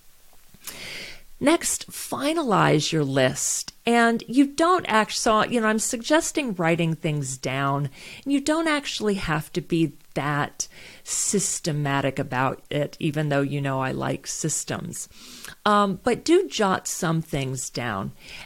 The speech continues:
And then, um, if you're gonna create your own, most people do use Canva. It's super easy, and they have a free plan and a pro plan.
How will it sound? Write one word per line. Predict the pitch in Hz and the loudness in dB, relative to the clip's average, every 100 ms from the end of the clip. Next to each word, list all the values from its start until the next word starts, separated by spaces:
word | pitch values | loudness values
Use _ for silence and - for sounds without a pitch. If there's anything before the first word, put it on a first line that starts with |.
| - | -4
And | 233 254 247 | 0 2 4
then, | 254 254 247 233 - - - - - | 4 2 0 -4 -6 -18 -20 -20 0
um, | 240 233 190 - - | 6 6 4 -2 0
if | 226 | 2
you're | 247 | 2
gonna | 240 262 302 | 2 2 2
create | - - 175 135 123 139 - | -2 0 2 4 2 0 -4
your | 160 147 | -2 2
own, | 135 110 110 139 - - - - _ _ - - - | 2 0 -4 -8 -10 -20 -20 -20 _ _ -20 -20 0
most | 226 247 330 - - | 4 6 6 2 0
people | 302 247 240 214 | 2 2 2 0
do | 160 165 | 4 4
use | 160 156 151 147 | 4 4 2 0
Canva. | - - 147 127 110 - - | -6 -2 -2 -2 -2 -2 0
It's | 185 | -2
super | - - - 262 302 277 - | -2 -2 0 2 2 0 0
easy, | 147 139 127 143 139 | 0 0 0 0 0
and | - 151 | 0 0
they | 160 | 0
have | 170 170 | 0 0
a | 202 | -2
free | 190 - 160 | -6 -4 -4
plan | 160 - 135 135 135 - | -4 -4 -2 -2 -4 -6
and | 143 139 139 | -6 -4 -6
a | |
pro | - - 120 | -10 -6 -6
plan. | - - - - | -6 -10 -10 -12